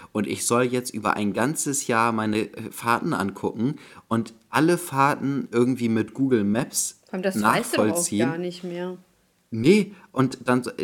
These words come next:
Speaker 1: also da steht ja genau die Adressen und dann
Speaker 2: Mhm.
Speaker 1: soll ich, äh, praktisch nachvollziehen, wie viel Kilometer ich, äh, irgendwie gefahren bin
Speaker 2: Mhm.
Speaker 1: und,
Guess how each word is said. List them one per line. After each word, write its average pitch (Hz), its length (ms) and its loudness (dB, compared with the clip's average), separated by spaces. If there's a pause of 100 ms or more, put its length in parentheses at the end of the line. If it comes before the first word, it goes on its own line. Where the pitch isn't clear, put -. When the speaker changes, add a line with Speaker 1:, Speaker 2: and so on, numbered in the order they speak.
Speaker 1:
also 107 200 2
da 104 120 0
steht 123 300 2
ja 101 140 0
genau 95 300 0
die 92 180 -4
Adressen 107 480 -4
und - 80 -10
dann 104 140 -4
Speaker 2:
Mhm. 90 40 -6
Speaker 1:
soll 113 160 2
ich, - 200 -4 (100)
äh, - 60 -14 (100)
praktisch 113 420 -4
nachvollziehen, 113 920 -2 (360)
wie 139 160 0
viel 131 280 -2
Kilometer 123 680 0
ich, - 360 -8
äh, 98 340 2 (440)
irgendwie 110 380 -4
gefahren 113 720 0
bin 196 380 0 (180)
Speaker 2:
Mhm. 180 400 -10
Speaker 1:
und, 131 400 2